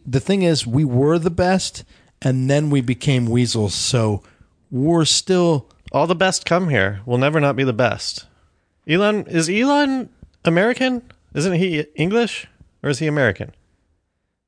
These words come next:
Speaker 1: I don't know what he is.
Speaker 2: I'll find out.
Speaker 1: Um, I'm gonna guess he's from a Northern European
Speaker 2: What?
Speaker 1: coun-, country.
Speaker 2: <laughs>
Speaker 1: Doesn't he
Speaker 2: What,
Speaker 1: have a
Speaker 2: like
Speaker 1: na-, doesn't he have a weird accent?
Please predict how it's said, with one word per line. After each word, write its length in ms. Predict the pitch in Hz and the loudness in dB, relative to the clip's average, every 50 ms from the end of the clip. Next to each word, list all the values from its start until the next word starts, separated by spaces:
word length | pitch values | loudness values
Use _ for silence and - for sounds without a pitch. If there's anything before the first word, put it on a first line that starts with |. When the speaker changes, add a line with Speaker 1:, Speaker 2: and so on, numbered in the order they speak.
| _ _ _ _ _ _ - | _ _ _ _ _ _ -2
Speaker 1:
I 120 | 160 160 | 0 2
don't 160 | 165 175 175 | 2 2 2
know 140 | 160 151 147 | 2 4 4
what 120 | 143 135 | 4 4
he 140 | 117 107 101 | 2 2 2
is. 360 | 101 95 95 95 - - - - _ _ _ _ _ _ _ - - - - - - - - | 2 2 0 -2 -6 -10 -16 -20 _ _ _ _ _ _ _ -20 -20 -20 -20 -14 -12 -8 -2
Speaker 2:
I'll 140 | - 135 127 | -2 0 0
find 240 | - 135 120 110 95 | 2 0 0 2 0
out. 180 | 87 82 - - - - - - - - _ _ | -2 -4 -6 -12 -16 -20 -20 -20 -20 -20 _ _
Speaker 1:
Um, 560 | - 156 151 151 147 143 143 139 135 135 143 - - _ _ _ - | 0 2 2 2 2 2 2 2 2 0 -2 -4 -10 _ _ _ -2
I'm 120 | 139 180 220 | 0 2 2
gonna 160 | 214 180 147 | 2 2 0
guess 480 | 110 98 - 131 135 147 156 139 - | -2 -2 -2 0 2 2 2 0 0
he's 440 | - 120 113 104 98 87 - - - - _ _ | 0 0 0 0 0 -2 -4 -6 -10 -14 _ _
from 560 | - - - - 131 127 127 123 123 117 - - _ _ _ _ _ _ _ _ _ - | -14 -12 -4 -2 0 0 2 0 -2 -4 -6 -10 _ _ _ _ _ _ _ _ _ -6
a 120 | 135 127 | -4 -4
Northern 600 | 113 107 110 113 123 127 127 127 117 123 120 120 | -2 -2 0 0 2 2 4 4 2 2 2 2
European 680 | 120 117 117 117 110 - - 120 113 110 104 104 101 95 - _ _ _ - - - - _ _ _ _ _ _ _ - - - _ _ _ _ _ _ _ _ _ _ _ _ _ _ _ _ _ _ | 4 4 4 2 2 0 0 0 0 0 0 -2 -4 -8 -12 _ _ _ -20 -20 -20 -20 _ _ _ _ _ _ _ -20 -20 -20 _ _ _ _ _ _ _ _ _ _ _ _ _ _ _ _ _ _
Speaker 2:
What? 160 | - 139 127 104 | 2 4 4 4
Speaker 1:
coun-, 160 | - 110 107 - - | 4 2 0 -4 -8
country. 540 | - - 113 107 101 - - 104 98 101 - - - | -2 0 0 0 2 2 2 2 2 0 -2 -6 -10
Speaker 2:
<laughs> 580 | - - - 113 90 - - - - - - - | -8 -4 -2 -2 -2 -4 -8 -18 -20 -20 -8 -4
Speaker 1:
Doesn't 140 | - 180 190 | -2 0 0
he 60 | 208 | 0
Speaker 2:
What, 20 | |
Speaker 1:
have 80 | 208 196 | 0 0
a 40 | 196 | 0
Speaker 2:
like 80 | - | 0
Speaker 1:
na-, 180 | 147 143 - - - | -2 -2 -4 -6 -6
doesn't 140 | - 180 190 | -2 0 0
he 40 | 208 | 2
have 80 | 208 | 2
a 60 | 196 175 | 2 2
weird 220 | 143 156 165 143 | 2 2 2 2
accent? 520 | 135 131 147 - - - 170 170 170 151 | 2 0 0 -2 -4 -2 0 0 0 -2